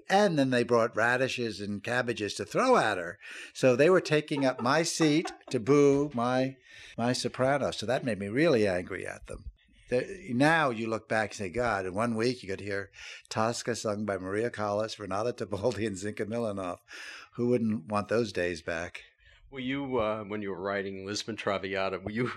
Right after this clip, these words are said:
Speaker 2: <laughs> just sitting there going, "I got this one, I got this one, I got this one"?
Speaker 1: Well, that play, you know, the character of Mendi came pretty easily, you know.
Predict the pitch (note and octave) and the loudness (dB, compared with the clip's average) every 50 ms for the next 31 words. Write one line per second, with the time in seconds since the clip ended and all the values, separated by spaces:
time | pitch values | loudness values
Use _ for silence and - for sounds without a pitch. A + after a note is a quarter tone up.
0 | - - - - B2 B2+ - - B2 A#2 G#2+ G#2 G#2+ G2+ G2+ G2 F#2 - - A2+ | -10 -12 -10 -10 -8 -6 -2 0 0 0 0 -2 -4 -4 -4 -4 -4 -2 -2 0
1 | - - C3+ C#3+ C#3 - - D#3 C#3 - - C3 B2 A#2 A#2 A2+ G#2+ G#2+ G#2+ - | 2 4 4 4 4 2 0 -2 -2 -2 -2 -4 -2 -2 -2 -2 -4 -4 -4 -4
2 | - D3+ - - - C3 A2 - - C#3 B2 A2 G#2+ G#2+ G#2 A#2 A2+ A#2 - - | -4 -4 -4 -2 -2 -2 -2 -2 -4 -6 -6 -4 -4 -2 0 0 0 -2 -2 -4
3 | C3 B2+ - - - - G#2 B2 B2+ - - A#2 A2 A2 A#2 B2 B2 B2 - A2 | -6 -6 -6 -8 -14 -14 -14 -10 -6 -6 -4 -2 -2 -2 -2 -2 -4 -4 -4 -4
4 | G#2+ G2+ F#2+ F#2+ F#2+ F#2+ - - G2+ G2 F2+ F2+ F2+ F2 F2+ - - G2 F#2+ F#2+ | -2 -2 -2 -4 -6 -10 -12 -10 -10 -8 -6 -6 -6 -4 -4 -4 -4 -4 -4 -4
5 | F#2 - G2+ F2+ E2 F2 F2 F2 F2+ E2+ E2+ F2 E2+ - - F2+ E2+ E2 E2 E2 | -4 -6 -6 -6 -6 -6 -6 -6 -6 -6 -8 -8 -8 -8 -8 -8 -8 -8 -8 -12
6 | E2+ - _ - - - - - - - - _ - - - G2+ G2 F#2 F2+ - | -14 -18 _ -20 -20 -20 -20 -20 -20 -20 -20 _ -14 -10 -6 -4 -4 -4 -4 -4
7 | F2 F2+ F2+ E2+ F2+ F2+ E2 E2 E2+ F2 F#2+ F#2+ F2 F2 E2+ E2 D#2+ E2 | -6 -6 -6 -6 -6 -6 -6 -8 -8 -10 -10 -10 -8 -8 -6 -8 -8 -10